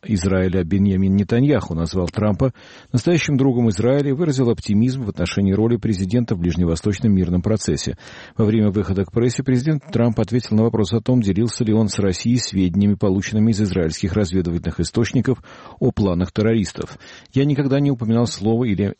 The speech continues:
имя Израиль. Это ещё одна неправильная история. Я никогда не упоминал слово Израиль", сказал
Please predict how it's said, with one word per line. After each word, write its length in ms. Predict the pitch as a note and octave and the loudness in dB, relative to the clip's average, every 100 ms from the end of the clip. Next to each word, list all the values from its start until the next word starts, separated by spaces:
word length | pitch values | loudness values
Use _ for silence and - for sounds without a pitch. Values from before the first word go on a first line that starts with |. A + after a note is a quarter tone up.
| - | -2
имя 240 | G2+ G#2 - | 2 2 0
Израиль. 480 | E2+ G#2 G#2 D#2 B1+ | -2 0 0 0 -2
Это 160 | D2 | -6
ещё 300 | C#2 - B2+ | -10 -4 0
одна 160 | B2 B2 | 2 2
неправильная 500 | A#2+ F#2+ G2 F#2+ G2 | 2 2 0 2 0
история. 420 | - G2 E2 A1 | 0 -2 0 -2
Я 200 | C2+ G2+ | -2 0
никогда 420 | A2 A2+ G#2+ G2+ | 2 2 0 0
не 100 | D#2 | -2
упоминал 460 | C#2+ E2 E2+ G2 G#2+ - | -4 -2 0 0 -2 -8
слово 360 | - F2 D#2 - | -4 -2 0 -2
Израиль", 480 | G2 D#2+ C#2+ B1 G1+ | -2 -2 -2 -2 -6
сказал 460 | - - C#2+ E2 | -8 -6 -2 -2